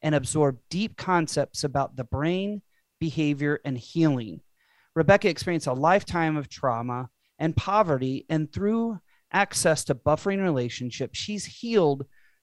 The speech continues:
from both and continues to light the path for others. So, Rebecca, welcome to History, Culture, and Trauma. We are so glad to have you. So tell us the Rebecca story.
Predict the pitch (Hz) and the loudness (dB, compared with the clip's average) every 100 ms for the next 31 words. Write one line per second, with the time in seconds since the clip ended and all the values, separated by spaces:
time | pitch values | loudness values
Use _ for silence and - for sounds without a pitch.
0 | _ - 165 147 208 190 151 - 160 147 | _ -4 -2 4 8 8 4 0 -4 0
1 | 156 143 - 233 233 202 - 175 135 135 | -2 -2 -2 -2 -2 -4 -4 -2 0 -2
2 | - 139 - 135 127 - 135 - 135 127 | -4 -8 -4 -2 -4 -4 -8 -4 -2 -2
3 | 117 - 139 - _ _ _ _ _ _ | -4 -8 -12 -14 _ _ _ _ _ _
4 | - 180 165 160 262 285 202 156 180 226 | -4 0 2 2 2 0 4 6 6 6
5 | 254 240 233 202 _ _ _ - 147 185 | 0 0 0 -4 _ _ _ -2 2 2
6 | 220 220 202 - 180 175 - 170 156 - | 2 -2 -6 0 0 0 -2 -2 -2 -6
7 | _ _ _ _ 147 143 - 151 170 247 | _ _ _ _ -2 -2 2 4 4 4
8 | 320 285 _ _ _ _ 160 160 143 - | 0 -2 _ _ _ _ -2 -2 0 2
9 | 196 196 185 165 139 139 120 131 135 147 | 2 4 4 4 2 -2 -2 -2 -2 -4
10 | 190 302 - _ _ - 202 202 247 339 | -6 -6 -10 _ _ 2 2 4 0 0
11 | 403 - - _ _ - 285 269 302 330 | 0 -2 -6 _ _ 0 2 2 0 -2
12 | - 139 117 | 0 0 -2